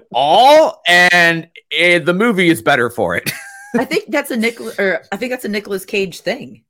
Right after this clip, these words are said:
Speaker 2: just to do his own goddamn thing.
Speaker 1: I mean, it's when he's truly the best. Uh,
Speaker 2: Yeah. I
Speaker 1: I
Speaker 2: think
Speaker 1: love
Speaker 2: he's
Speaker 1: that he's in a re-, re-, re-, recon-, renaissance.
Speaker 2: Yeah. Um, uh, him as, as, uh,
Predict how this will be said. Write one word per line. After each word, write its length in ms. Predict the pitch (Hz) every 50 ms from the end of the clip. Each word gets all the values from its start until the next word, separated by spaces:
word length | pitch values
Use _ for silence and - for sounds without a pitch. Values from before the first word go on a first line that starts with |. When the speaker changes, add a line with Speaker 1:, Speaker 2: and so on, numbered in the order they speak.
| _ _ _
Speaker 2:
just 200 | - 214 220 -
to 80 | 240 190
do 180 | 160 190 214
his 140 | 226 208 190
own 260 | - 165 185 208 196
goddamn 380 | 175 190 196 190 190 190 175 165
thing. 460 | - - 226 381 - 110 101 - _ _ _ _ _ _ _ _ _ _ _ _ _ _ -
Speaker 1:
I 60 | 156
mean, 180 | 214 208 190
it's 300 | 175 156 - - - - _
when 160 | 123 156 143
he's 140 | 131 104 -
truly 400 | - - 139 127 117 107 98 87
the 120 | 82 78 71
best. 640 | - 92 98 73 67 - - - - - - - _ -
Uh, 40 |
Speaker 2:
Yeah. 500 | 92 95 90 85 87 85 85 82 78 - - _ _ _ _ _ _ _ _
I 60 | 165
Speaker 1:
I 80 | 180 120
Speaker 2:
think 140 | - 214
Speaker 1:
love 80 | - -
Speaker 2:
he's 100 | 214 185
Speaker 1:
that 60 | -
he's 260 | 95 85 82 - - _ 76
in 160 | 95 92 90
a 80 | 85
re-, 180 | 76 80 85 71 - _
re-, 100 | 82 - _
re-, 160 | 80 85 87 - _ _ _
recon-, 420 | - 85 - - - 92 87 90 - _ _ _ _ _ _ _ _ _ _ _ _ _ _ _ _ _
renaissance. 640 | 107 101 92 87 - - 53 - _ - - _ _ _ _ _ _ _ _ _ _ _ _ _
Speaker 2:
Yeah. 180 | 170 143 135 - _ _ _ _ _ _ _ _ _ -
Um, 400 | 151 151 139 127 120 120 123 _ _ _
uh, 60 | 151 147 - -
him 240 | 190 175 208 208
as, 180 | 208 196 - - - _
as, 320 | - 151 151 135 123 - _ _
uh, 300 | 147 139 131 127 120 113